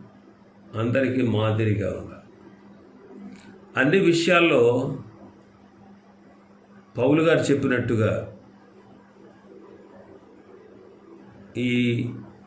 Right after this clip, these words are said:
చెప్పబడినటువంటి మాదిరికరమైనటువంటి జీవితాన్ని మనం కలిగి ఉండడం, అది మనకెంతో మేలు. తీతు పత్రిక, తీతు పత్రిక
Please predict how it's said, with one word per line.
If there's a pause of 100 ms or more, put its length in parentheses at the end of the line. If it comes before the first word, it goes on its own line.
(260)
చెప్పబడినటువంటి
మాదిరికరమైనటువంటి
జీవితాన్ని
మనం
కలిగి
ఉండడం, (2500)
అది
మనకెంతో
మేలు. (1040)
తీతు
పత్రిక, (3000)
తీతు
పత్రిక